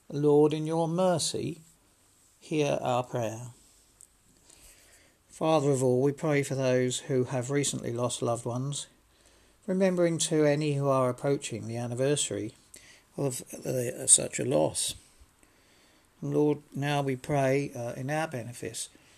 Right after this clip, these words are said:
for the family and friends of Pauline Twiddy, of Sue Kleindet, and Nora Goodley. Lord, in your mercy, hear our prayer.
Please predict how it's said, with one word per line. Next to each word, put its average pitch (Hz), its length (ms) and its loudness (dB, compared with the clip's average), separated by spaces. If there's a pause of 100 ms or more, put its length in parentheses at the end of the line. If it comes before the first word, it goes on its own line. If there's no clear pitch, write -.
(240)
for 156 180 0
the 156 80 2
family 143 480 0
and 135 180 -2
friends 131 440 -2
of 131 160 -6
Pauline 131 540 0
Twiddy, 147 560 0 (360)
of 139 160 -4
Sue 135 300 0
Kleindet, 127 760 -2 (580)
and 131 200 -4
Nora 131 300 0
Goodley. 117 480 -4 (1120)
Lord, 135 380 0
in 135 120 -2
your 139 140 0
mercy, 139 680 -2 (800)
hear 120 300 -4
our 110 140 -6
prayer. - 380 -12